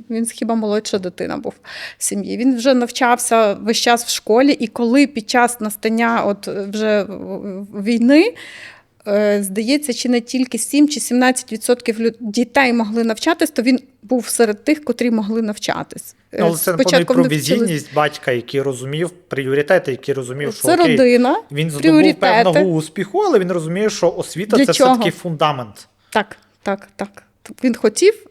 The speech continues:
Speaker 1: він навчився, він побачив, він, е, ну, батько, він побачив можливості, і він ці можливості правильно вкладав.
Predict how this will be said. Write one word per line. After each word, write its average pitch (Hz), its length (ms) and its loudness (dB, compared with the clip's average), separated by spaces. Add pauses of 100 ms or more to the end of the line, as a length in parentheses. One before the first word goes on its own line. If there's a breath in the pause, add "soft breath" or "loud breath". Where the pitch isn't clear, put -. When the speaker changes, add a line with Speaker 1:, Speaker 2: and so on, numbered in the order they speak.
Speaker 1:
він 233 400 0
навчився, 254 540 0
він 226 160 -2
побачив, 254 640 0
він, 226 340 0
е, 208 440 -4
ну, 220 80 -2
батько, 190 520 -2 (440 loud breath)
він 240 120 2
побачив 233 480 2
можливості, 277 640 0
і 240 40 0
він 262 120 6
ці 269 120 -2
можливості 233 440 -4
правильно 214 360 -2
вкладав. 202 440 -6